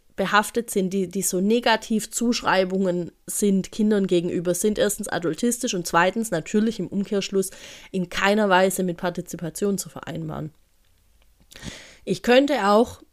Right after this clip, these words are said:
<clears throat> sorry, ich könnte auch sagen, ah, das ist ja spannend, du hast dich entschieden, heute nur Brokkoli zu essen.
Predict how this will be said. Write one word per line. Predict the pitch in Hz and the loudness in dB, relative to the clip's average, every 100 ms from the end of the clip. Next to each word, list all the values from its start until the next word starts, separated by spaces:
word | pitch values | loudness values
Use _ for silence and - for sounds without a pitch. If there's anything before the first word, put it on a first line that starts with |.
| _ _ | _ _
<clears throat> | 240 247 247 - - 254 220 165 - - - _ - | 0 2 2 -2 4 6 6 2 -10 -20 -20 _ -18
sorry, | - 160 170 220 240 _ _ _ _ _ _ _ - | -10 -8 -2 -2 -4 _ _ _ _ _ _ _ -12
ich | - | -2
könnte | 233 254 269 - 175 | 2 2 2 2 2
auch | 202 - - - _ _ _ _ _ _ - | 2 0 -12 -20 _ _ _ _ _ _ -10
sagen, | - 185 196 226 247 302 - _ _ _ _ _ _ _ _ _ _ - | 2 6 6 4 2 0 -6 _ _ _ _ _ _ _ _ _ _ -4
ah, | - 262 | 2 4
das | 247 220 | 4 2
ist | |
ja | 220 202 | 0 0
spannend, | - - 285 240 262 311 - _ | 2 4 4 4 0 -2 -6 _
du | - 277 | 4 6
hast | 262 262 - | 6 4 -2
dich | 247 | -2
entschieden, | 220 - 254 254 240 | 0 2 0 0 0
heute | 220 220 | 0 0
nur | 202 | 0
Brokkoli | 180 - - 339 233 185 | 0 2 2 2 2 0
zu | - | -4
essen. | 175 170 170 180 180 | -4 -4 -6 -6 -10